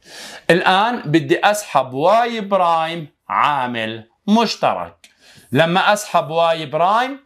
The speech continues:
هي واي برايم عامل مشترك، شو ظل عندي؟ ظل عندي إكس واي تربيع ناقص إكس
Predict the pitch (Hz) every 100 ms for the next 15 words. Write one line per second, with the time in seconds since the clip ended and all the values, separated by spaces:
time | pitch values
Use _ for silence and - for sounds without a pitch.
0 | _ - 220 151 147 180 214 226 190 202
1 | 190 185 185 160 123 131 156 143 123 117
2 | 107 - 95 95 - - _ - 254 262
3 | 233 214 180 165 135 95 - - - _
4 | 120 151 156 143 175 160 135 139 - 175
5 | 226 226 - - - _ _ _ 165 190
6 | 220 214 160 104 90 _ _ _ 156 147
7 | 131 160 180 226 214 214 _ _ _ -
8 | 147 160 151 143 175 214 214 - - _
9 | _ _ - 190 214 - - -